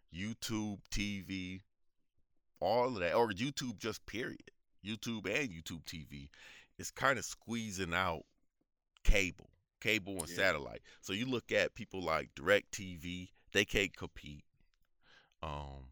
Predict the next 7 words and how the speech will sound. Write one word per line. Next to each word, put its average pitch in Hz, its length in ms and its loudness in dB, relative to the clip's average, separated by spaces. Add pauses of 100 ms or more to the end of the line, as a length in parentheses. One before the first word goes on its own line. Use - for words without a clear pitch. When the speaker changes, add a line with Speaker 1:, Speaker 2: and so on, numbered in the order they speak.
(100)
Speaker 1:
Spectrum, 98 1000 0
they 117 160 -4
can't 82 320 -2
compete. 71 480 -14 (680)
Speaker 2:
Mm-mm. 85 380 -18 (320)
Speaker 1:
No 113 260 4
cable 107 600 0